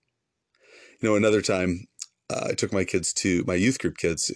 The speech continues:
when I was a youth pastor, took 'em to a conference called Dare to Share, where they learned how to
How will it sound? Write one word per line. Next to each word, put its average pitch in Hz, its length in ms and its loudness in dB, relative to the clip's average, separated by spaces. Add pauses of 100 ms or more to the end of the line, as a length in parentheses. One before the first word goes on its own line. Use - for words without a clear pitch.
when 92 100 -4
I 90 60 -2
was 85 100 -2
a 90 40 0
youth 101 140 0
pastor, 85 440 -2 (340)
took 107 160 -2
'em 95 120 4
to 92 260 2
a 82 40 0
conference 95 420 -2
called 85 240 0
Dare 87 200 2
to 80 80 -2
Share, - 380 0 (460)
where 98 120 2
they 92 100 4
learned 90 260 2
how 90 160 0
to 85 400 0